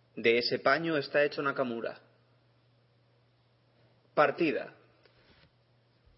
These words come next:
Once, C cinco, caballo C seis.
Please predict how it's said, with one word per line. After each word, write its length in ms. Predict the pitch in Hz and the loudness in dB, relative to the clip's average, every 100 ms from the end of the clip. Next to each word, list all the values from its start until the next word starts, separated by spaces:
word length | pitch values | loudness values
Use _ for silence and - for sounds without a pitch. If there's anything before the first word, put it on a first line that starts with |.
| _ _ _ _ _ - | _ _ _ _ _ -2
Once, 560 | 143 151 - 185 196 - _ _ _ - | -2 -2 -2 -2 -2 -18 _ _ _ -2
C 120 | - 185 | 0 2
cinco, 500 | 143 131 123 147 156 - _ _ _ _ _ _ - _ _ - - _ _ - | 0 -4 -2 -2 -2 -20 _ _ _ _ _ _ -20 _ _ -20 -20 _ _ 2
caballo 540 | 123 120 147 165 170 | 4 6 2 0 -6
C 180 | - 160 | -2 -4
seis. 640 | - 117 - - - - | 0 -2 -2 -8 -14 -16